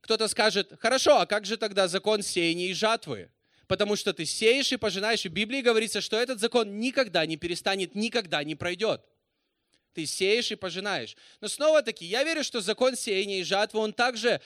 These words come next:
о благодати, которую даёт Бог, когда ты что-то сеешь. Ты не ожидаешь, что ты будешь пожинать то же самое, что ты посеял. Мы всегда ожидаем, что мы пожина-, пожнём больше, чем то, что мы посеяли,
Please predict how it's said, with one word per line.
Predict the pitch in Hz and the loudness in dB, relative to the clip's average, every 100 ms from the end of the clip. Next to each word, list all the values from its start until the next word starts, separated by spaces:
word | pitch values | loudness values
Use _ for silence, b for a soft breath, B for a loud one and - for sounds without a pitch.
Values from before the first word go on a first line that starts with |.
| B B | B B
о | 190 | 0
благодати, | 190 214 202 185 233 262 - 131 B B | 4 2 2 2 4 4 0 -4 B B
которую | 196 220 202 190 | 0 4 4 4
даёт | 175 190 175 | 2 0 -2
Бог, | 151 190 240 | 2 2 2
когда | - 147 185 | -2 -2 0
ты | 202 190 | 0 -2
что-то | - 190 147 | -4 -4 -2
сеешь. | - - 247 302 285 185 - B B - | -4 -2 0 4 4 4 0 B B -2
Ты | 277 | 0
не | 294 | 4
ожидаешь, | 294 220 240 247 294 | 4 2 2 4 4
что | - 247 | 2 0
ты | 226 | -2
будешь | 202 208 | -2 -4
пожинать | - 202 196 214 208 | -2 -2 2 2 2
то | 214 | 0
же | 175 | 0
самое, | 180 190 220 233 | 0 0 0 -2
что | - | -6
ты | 156 151 | -10 -8
посеял. | 131 - 131 104 90 101 _ _ _ _ _ _ _ | -8 -6 -6 -8 -12 -20 _ _ _ _ _ _ _
Мы | - 196 | -2 0
всегда | 214 254 233 240 | 2 4 6 6
ожидаем, | 202 208 240 247 | 4 6 6 6
что | - 226 | 0 2
мы | 233 | 2
пожина-, | 240 202 214 233 | 2 0 0 -2
пожнём | 190 220 208 254 233 | 0 -2 2 0 0
больше, | 175 269 320 311 - | 0 6 8 8 0
чем | 190 196 175 | 2 0 2
то, | 165 | 0
что | 147 165 | 0 0
мы | 147 | 0
посеяли, | 135 139 - 123 104 95 | 0 -4 -2 -4 -4 -8